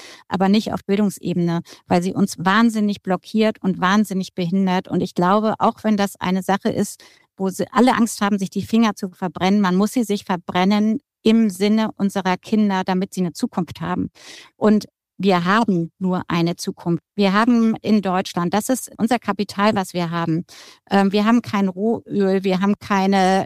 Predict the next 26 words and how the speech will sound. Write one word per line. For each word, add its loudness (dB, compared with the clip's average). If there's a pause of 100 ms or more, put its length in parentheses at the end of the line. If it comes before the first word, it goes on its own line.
keine -2
seltenen 0
Erden, 0
wir -4
haben 2
nichts -2 (280)
davon. 0
Wir -4
haben 0
nur 0
die -4
Bildung 0
unserer -4
Kinder, 0
die -4
uns -4
langfristig -2 (360)
davor -2
schützt, -6
dass -2
dieses -2
Lang-, 2
Land, 0 (320)
ähm, 2
funktionieren 0
wird. -8